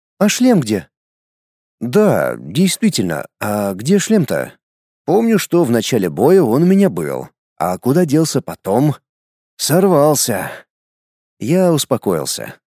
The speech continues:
Взял себя в руки. Почувствовал боль в левом плече. Болело еще что-то. То ли голова, то ли шея, то ли все сразу. Один глаз, хотя и не болел, но отказывался видеть.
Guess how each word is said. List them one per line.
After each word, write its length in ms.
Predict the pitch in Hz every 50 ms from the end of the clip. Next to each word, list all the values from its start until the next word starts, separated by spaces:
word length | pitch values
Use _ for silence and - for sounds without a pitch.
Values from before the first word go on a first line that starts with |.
| _ _ _ -
Взял 400 | - 139 147 175 196 165 127 101
себя 280 | - - 113 120 120
в 40 | 135
руки. 420 | 165 175 120 - - 73 57 - - _ _ _ _ _ _ _ _ _ _ _ _
Почувствовал 720 | - 101 104 - - 208 208 175 - - 165 160 160 127
боль 320 | 113 127 156 190 185 123 107
в 60 | 95
левом 300 | 131 147 135 120 120 123
плече. 500 | 151 175 180 - - 92 78 64 60 - _ _ _ _ _ _ -
Болело 540 | 73 71 73 78 92 107 139 180 196 202 214
еще 500 | 214 202 220 214 - - - 113 92 87
что-то. 560 | - - - 90 78 - - 62 62 - - _ _ _ _ _ _ _ _ _ _ _ _ _ -
То 100 | - 185
ли 100 | 180 101
голова, 760 | 80 82 76 73 73 71 71 87 110 131 143 147 143 120 - _ _ _ _
то 120 | 214 214
ли 140 | 170 110 92
шея, 960 | - - - - - 92 107 139 160 170 175 175 165 160 156 147 131 98 - _ _ _ _ _ _
то 160 | - 92 117
ли 140 | 143 170 180
все 180 | - - 175 175
сразу. 640 | - - 98 82 73 71 67 60 67 65 62 - _ _ _ _ _ _ _ _ _ _ _ _ _ _ _ -
Один 380 | - 117 127 120 156 151 143 123
глаз, 420 | 135 165 175 175 156 135 - -
хотя 400 | - - 127 120 - - 147 139
и 120 | 127 120
не 120 | 113 113 107
болел, 520 | 95 120 139 175 196 170 98 73 65 65
но 360 | 78 80 82 90 101 113 170
отказывался 680 | 202 - - - 135 131 135 123 143 147 151 - - 156
видеть. 580 | 120 92 90 80 69 69 73 - - - -